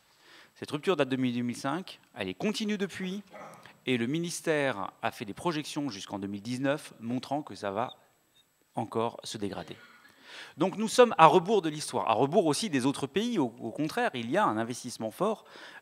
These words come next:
euh, dans l'enseignement supérieur. Et pour ceux qui, qui voyageaient, euh,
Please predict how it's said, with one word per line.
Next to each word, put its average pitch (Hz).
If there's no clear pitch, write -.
euh, 107
dans 131
l'enseignement 117
supérieur. 123
Et 95
pour -
ceux 135
qui, 104
qui -
voyageaient, 127
euh, 90